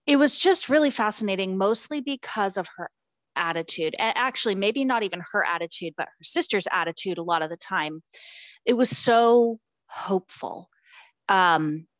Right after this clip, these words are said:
and just continuing to see miracles happen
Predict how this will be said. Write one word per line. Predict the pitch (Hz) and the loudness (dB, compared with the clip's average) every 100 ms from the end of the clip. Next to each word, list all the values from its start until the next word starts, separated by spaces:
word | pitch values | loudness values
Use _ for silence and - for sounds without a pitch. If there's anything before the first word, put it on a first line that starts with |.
| _ - | _ -2
and | 214 208 202 196 | 0 2 -2 0
just | 233 220 - | 0 2 -2
continuing | - 233 220 - 269 277 294 285 262 | 2 2 2 0 4 6 4 4 0
to | - 233 | -2 -2
see | - - 208 196 196 - | -2 -4 -4 -2 -4 -6
miracles | 196 175 175 175 180 - 165 160 | -8 -6 -4 -4 -6 -6 -8 -8
happen | - 180 156 - 156 151 | -8 -4 -4 -4 -6 -6